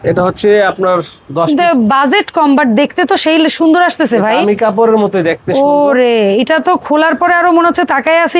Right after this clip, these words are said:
Speaker 2: বেশি
Speaker 1: এটা
Speaker 2: আমি।
Speaker 1: বাজেট কম হওয়ার কারণ হচ্ছে এটা হচ্ছে আমাদের দেশি কাপড়।
Speaker 2: আচ্ছা,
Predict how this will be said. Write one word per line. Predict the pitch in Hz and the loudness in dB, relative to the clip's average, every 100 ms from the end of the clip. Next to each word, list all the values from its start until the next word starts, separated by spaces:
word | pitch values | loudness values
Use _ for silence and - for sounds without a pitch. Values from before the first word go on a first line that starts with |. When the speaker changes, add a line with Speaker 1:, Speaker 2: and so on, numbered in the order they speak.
| 254 | 0
Speaker 2:
বেশি | 277 202 | 0 0
Speaker 1:
এটা | 269 | 0
Speaker 2:
আমি। | 196 | 0
Speaker 1:
বাজেট | 190 180 214 - - | 0 0 -2 -2 -2
কম | 202 196 | 0 2
হওয়ার | 202 202 208 | 0 0 0
কারণ | 208 190 | 0 0
হচ্ছে | 185 185 | 0 -2
এটা | 185 | 0
হচ্ছে | 202 | 0
আমাদের | 196 180 156 | 0 -2 -2
দেশি | 185 185 165 | -4 -4 -6
কাপড়। | 131 - 233 247 | -6 -8 -4 -2
Speaker 2:
আচ্ছা, | - | -2